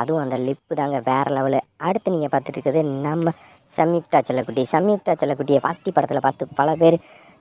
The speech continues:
சொல்லி விட்டுருப்பாங்க. இப்ப பார்த்தீங்கன்னா, தன்னோட இடுப்பையும் முதுகையும் பளபளன்னு காட்டி, "என்னோட மேங்கோவையும் சைடு போஸ்ல காட்டுறேன் பாருங்க" அப்படின்னு சொல்லி காட்டி உசுப்பேத்திக்கிட்டு இருக்கு.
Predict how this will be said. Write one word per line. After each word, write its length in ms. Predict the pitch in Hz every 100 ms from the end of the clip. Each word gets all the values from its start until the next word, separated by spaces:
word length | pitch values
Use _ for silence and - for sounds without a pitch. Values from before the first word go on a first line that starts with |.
| -
சொல்லி 200 | 160 160
விட்டுருப்பாங்க. 420 | 147 143 139 143 143
இப்ப 200 | 185 185
பார்த்தீங்கன்னா, 360 | 165 151 151 147
தன்னோட 240 | 147 139 135
இடுப்பையும் 500 | 151 175 160 160 147
முதுகையும் 400 | 147 151 151 139
பளபளன்னு 400 | 139 147 147 139
காட்டி, 320 | 139 131 151
"என்னோட 220 | 139 139 135
மேங்கோவையும் 560 | 139 156 156 147 143
சைடு 240 | 135 139 147
போஸ்ல 300 | 151 139 147
காட்டுறேன் 400 | - 135 - 139 131
பாருங்க" 220 | 131 131
அப்படின்னு 220 | 127 131
சொல்லி 100 | 131
காட்டி 340 | 127 139 147
உசுப்பேத்திக்கிட்டு 580 | 139 127 151 143 135 131
இருக்கு. 160 | 131